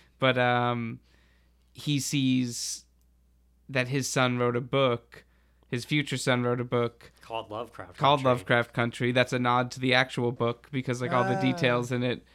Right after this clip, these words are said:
Speaker 1: are kind of representative to the actual book. Um, and, you know, after reading it, he kind of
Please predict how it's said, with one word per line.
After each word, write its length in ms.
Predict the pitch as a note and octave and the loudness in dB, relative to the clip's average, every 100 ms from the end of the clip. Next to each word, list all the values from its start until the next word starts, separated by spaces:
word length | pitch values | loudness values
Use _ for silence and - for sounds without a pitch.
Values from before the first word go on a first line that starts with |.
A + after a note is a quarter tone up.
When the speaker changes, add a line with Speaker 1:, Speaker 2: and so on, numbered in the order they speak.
| - _ - | -20 _ -2
Speaker 1:
are 100 | B2+ | 0
kind 220 | C3 B2 | 2 0
of 80 | A#2+ | 2
representative 640 | B2 B2+ B2 B2 B2 B2 | 0 0 0 0 0 -4
to 80 | - | -4
the 160 | B2 B2 | 0 2
actual 380 | B2+ - A#2+ | 0 0 -2
book. 400 | A#2 A#2+ A#2 - _ _ _ _ - | 0 -2 -2 -10 _ _ _ _ -4
Um, 600 | A#2+ A#2+ A#2+ A#2 A#2 - - | 0 2 0 -2 -6 -10 -2
and, 160 | B2+ | 0
you 80 | A#2+ | 2
know, 120 | A#2 | 2
after 260 | A#2+ - B2 | 2 0 -2
reading 300 | B2+ B2 B2 | -2 -2 -2
it, 220 | A#2+ - _ - _ _ _ _ _ | -2 -4 _ -20 _ _ _ _ _
he 480 | - - - C3+ B2+ | -20 -20 -6 -4 -2
kind 280 | C3+ B2 | 0 2
of 380 | A#2+ A#2 - - | 2 0 -12 -20